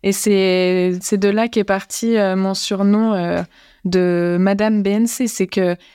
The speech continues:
à l'origine, c'est même Miss B N C. Euh, un client me dit, « Mais Mylène, mais vous connaissez tout par cœur des règles, euh, mais, euh, vous êtes vraiment la », parce qu'il était encore en, entre, entre, euh, le choix micro B N C, B N C, donc, euh, il en entendait tout le temps du B N C, lui.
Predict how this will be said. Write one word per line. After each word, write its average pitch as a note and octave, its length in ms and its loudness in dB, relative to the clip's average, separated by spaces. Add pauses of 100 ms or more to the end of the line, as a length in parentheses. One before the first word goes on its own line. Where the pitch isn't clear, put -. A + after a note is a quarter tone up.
(180)
à G3 80 2
l'origine, G#3+ 500 2
c'est A3 160 -4
même G3 260 2 (100)
Miss B3+ 580 0
B G3+ 120 0
N G3 180 2
C. B3 340 -2 (420)
Euh, E3 440 -2
un F#3 140 -2
client B3 260 0
me A3+ 120 4
dit, « G#3+ 180 0
Mais G3 140 2
Mylène, G#3+ 380 2
mais G3 100 2
vous G3+ 140 -2
connaissez A#3 600 0
tout C4 220 -2
par A#3+ 260 -2
cœur B3 260 -2
des G#3+ 160 0
règles, A3+ 500 0
euh, F#3 300 0 (380)
mais, F#3+ 260 2
euh, F3+ 260 0
vous G3 140 -2
êtes G3+ 120 0
vraiment A3+ 300 0
la », G3 260 0 (320)
parce - 100 -18
qu'il A3 140 4
était G#3 260 2
encore G3+ 340 -2
en, F#3+ 160 -2
entre, F#3 380 -4
entre, F#3+ 320 -4
euh, F3 380 0
le F#3+ 140 0
choix A3+ 420 -2
micro A3 400 -2
B G3+ 80 0
N G3+ 180 0
C, A3 360 0
B G3 100 0
N F#3+ 180 2
C, B3 220 0
donc, G3 240 0
euh, F#3+ 120 2
il G#3 120 0
en A3+ 100 2
entendait A#3 340 0
tout A#3+ 180 -8
le A#3+ 60 -6
temps A#3+ 180 0
du G3 140 -4
B F#3 80 -2
N F#3 160 0
C, F3+ 220 -4
lui. - 180 -8